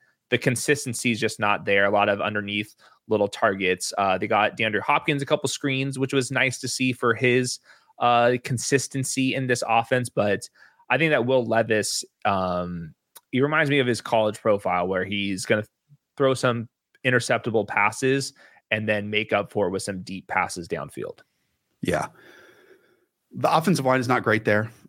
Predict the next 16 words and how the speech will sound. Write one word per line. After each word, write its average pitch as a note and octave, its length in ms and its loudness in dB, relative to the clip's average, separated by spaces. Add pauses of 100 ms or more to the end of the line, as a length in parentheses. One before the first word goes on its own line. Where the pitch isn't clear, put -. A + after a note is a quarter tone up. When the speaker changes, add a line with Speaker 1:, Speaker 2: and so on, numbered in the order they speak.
Speaker 2:
Obviously, G#2 500 2
I F#2+ 60 0
think B2 200 0
they A2 140 2
had A2+ 500 2
eleven G2+ 1120 0
sacks - 560 0
plus - 380 -2
hits - 360 0
plus - 360 -2
pressures G#2 580 0
on F#2 240 0
just F2+ 540 -2
seventeen G2 600 -2
dropbacks G2+ 480 2
here. D#3+ 300 0